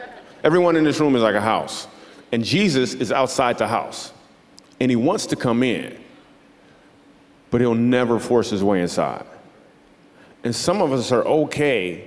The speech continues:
just having Jesus outside the house,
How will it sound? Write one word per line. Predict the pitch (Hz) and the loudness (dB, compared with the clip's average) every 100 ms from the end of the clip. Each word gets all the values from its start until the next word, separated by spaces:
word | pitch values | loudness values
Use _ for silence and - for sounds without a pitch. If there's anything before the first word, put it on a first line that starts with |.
| - - | -20 -16
just | - 131 131 | -6 -4 0
having | 123 110 104 | 0 0 -4
Jesus | 107 110 98 101 - 110 | -2 -2 -2 -6 -4 -2
outside | 92 - 92 80 | -2 -2 -2 -2
the | 85 | -4
house, | 78 - - - | -6 -10 -14 -20